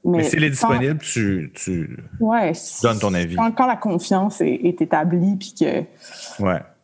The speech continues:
Speaker 2: ben, tu sais, ça s'apprend, là, des, je, je, il y a
Speaker 1: Oui,
Speaker 2: des, il y a
Speaker 1: absolument.
Speaker 2: des projets où j'ai, je me suis rendu compte que là, c'était vraiment pas le bon moment de nommer ça,
Speaker 1: <laughs>
Speaker 2: puis,
Speaker 1: Ouais.
Speaker 2: euh,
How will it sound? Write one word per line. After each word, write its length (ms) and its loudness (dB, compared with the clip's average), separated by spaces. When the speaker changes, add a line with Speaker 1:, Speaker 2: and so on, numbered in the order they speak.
Speaker 2:
ben, 120 4
tu 60 -6
sais, 80 2
ça 160 2
s'apprend, 520 0
là, 160 2
des, 220 2
je, 400 2
je, 320 -4
il 260 2
y 80 2
a 40 4
Speaker 1:
Oui, 180 4
Speaker 2:
des, 0 -
il 40 0
y 20 0
a 40 2
Speaker 1:
absolument. 240 2
Speaker 2:
des 60 0
projets 320 2
où 80 2
j'ai, 320 2
je 100 0
me 60 2
suis 120 -2
rendu 180 2
compte 220 2
que 100 4
là, 180 4
c'était 160 0
vraiment 420 0
pas 140 2
le 80 2
bon 180 2
moment 380 2
de 140 0
nommer 480 2
ça, 420 2
Speaker 1:
<laughs> 40 -8
Speaker 2:
puis, 160 2
Speaker 1:
Ouais. 180 2
Speaker 2:
euh, 120 -8